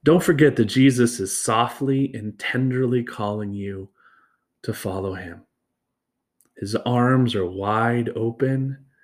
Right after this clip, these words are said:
and his love can never be outrun. Will you answer the call? Will you answer the invitation to follow after him?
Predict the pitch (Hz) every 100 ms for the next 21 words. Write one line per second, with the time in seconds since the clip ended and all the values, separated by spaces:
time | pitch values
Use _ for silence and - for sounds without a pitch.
0 | _ _ _ _ 95 92 98 113 120 123
1 | 120 - 101 98 101 110 110 110 101 101
2 | 98 95 95 85 - - _ _ _ _
3 | _ _ _ _ _ _ _ _ _ _
4 | 107 110 120 113 107 107 104 107 - _
5 | 101 101 104 104 95 - 101 90 - -
6 | _ _ _ _ _ _ _ _ _ -
7 | 101 104 120 - 113 113 - 78 - -
8 | - - - _ _ 92 101 107 113 117
9 | 110 85 - - - - _ _ _ -
10 | - - 90 87 90 90 - - - -